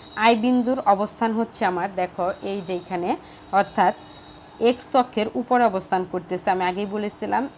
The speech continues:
এক্স অক্ষের উপরে ওয়াইয়ের মানটা জিরো হয়, অর্থাৎ কুটি জিরো হয়। এবং এখানে, দেখো, ভোজটা হচ্ছে আমার মাইনাস সিক্স, তাহলে আয়ের ক্ষেত্রে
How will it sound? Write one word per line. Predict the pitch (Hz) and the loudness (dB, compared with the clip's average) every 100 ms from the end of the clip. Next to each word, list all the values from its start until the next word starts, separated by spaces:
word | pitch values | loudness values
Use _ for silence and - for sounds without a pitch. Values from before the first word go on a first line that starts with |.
| 196 | -6
এক্স | 214 - - | -6 -4 -6
অক্ষের | - 220 208 - | -4 -6 -6 -6
উপরে | 220 220 196 175 285 - - - - - - - | -6 -2 -2 -2 -4 -10 -20 -20 -20 -20 -10 0
ওয়াইয়ের | 226 233 233 | 2 4 2
মানটা | 214 185 190 190 175 | 0 0 0 0 -2
জিরো | 190 196 | -4 -2
হয়, | 185 170 | 0 2
অর্থাৎ | 175 - 190 - | 2 0 -4 -2
কুটি | 247 240 196 262 - 160 | -4 -4 -6 -8 -10 -4
জিরো | 202 202 190 | -2 -2 0
হয়। | 170 208 165 - 190 | 2 2 -2 -4 -6
এবং | 196 185 220 196 | -2 -2 -2 -4
এখানে, | 208 208 208 | -2 -2 0
দেখো, | 190 180 170 - - - - 170 | 0 0 -2 -2 -8 -20 -12 -2
ভোজটা | 202 226 - 226 | 0 2 2 2
হচ্ছে | 220 220 | 2 0
আমার | 196 202 | 0 2
মাইনাস | 185 190 190 - | 2 2 -2 -2
সিক্স, | 240 175 180 - | -2 -2 -2 0
তাহলে | 185 196 202 208 | 0 2 0 0
আয়ের | 202 214 | 0 0
ক্ষেত্রে | - 196 | -6 -6